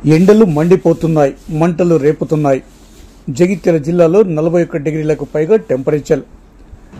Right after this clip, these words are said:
నలభై ఆరు డిగ్రీలను తలపిస్తున్న ఎండవేడి.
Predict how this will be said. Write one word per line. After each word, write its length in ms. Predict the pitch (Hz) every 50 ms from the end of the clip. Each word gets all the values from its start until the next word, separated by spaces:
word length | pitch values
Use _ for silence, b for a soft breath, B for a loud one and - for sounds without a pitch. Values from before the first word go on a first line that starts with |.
| - -
నలభై 380 | 151 151 151 175 208 202 220 208
ఆరు 140 | 202 190 185
డిగ్రీలను 420 | 165 156 160 165 156 165 156 151
తలపిస్తున్న 540 | 139 - 160 170 170 214 180 - - 247 254
ఎండవేడి. 600 | 254 175 135 139 151 151 160 147 156 156 151 285